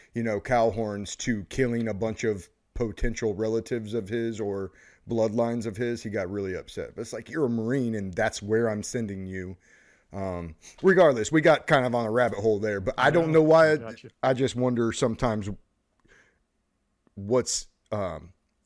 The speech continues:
Speaker 1: what's classified and what's not classified.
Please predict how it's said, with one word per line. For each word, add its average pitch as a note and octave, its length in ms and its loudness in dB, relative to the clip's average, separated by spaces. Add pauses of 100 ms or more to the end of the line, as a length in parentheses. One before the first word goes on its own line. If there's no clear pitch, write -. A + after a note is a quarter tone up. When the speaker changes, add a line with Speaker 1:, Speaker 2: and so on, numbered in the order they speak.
(640)
Speaker 1:
what's C#3 180 -2
classified A#2 560 0
and F#2 80 -10
what's G2 200 -6
not G#2 180 -8
classified. E2+ 500 -8